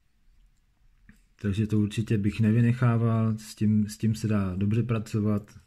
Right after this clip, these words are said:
Ta aplikace od Garminu je, je hodně dobrá, s-, hodně lidí používá třeba jiný na, na ty sporty, ale,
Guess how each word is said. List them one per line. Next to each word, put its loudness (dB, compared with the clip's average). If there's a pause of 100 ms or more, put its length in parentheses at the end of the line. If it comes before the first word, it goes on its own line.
(100)
Ta -12
aplikace -2
od 0
Garminu 4
je, 2 (720)
je -2
hodně 2
dobrá, 2
s-, -18
hodně 2
lidí 4
používá 2
třeba -2
jiný 4
na, 0
na 2
ty -2
sporty, -4
ale, 0